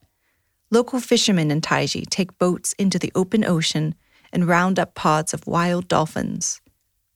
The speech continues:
Once the fishermen trap the dolphins,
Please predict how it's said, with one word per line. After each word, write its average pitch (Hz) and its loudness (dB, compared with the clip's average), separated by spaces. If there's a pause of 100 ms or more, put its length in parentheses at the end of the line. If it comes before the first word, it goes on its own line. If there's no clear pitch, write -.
(440)
Once 220 2
the 233 0
fishermen 233 4
trap - 0
the 185 0
dolphins, 165 0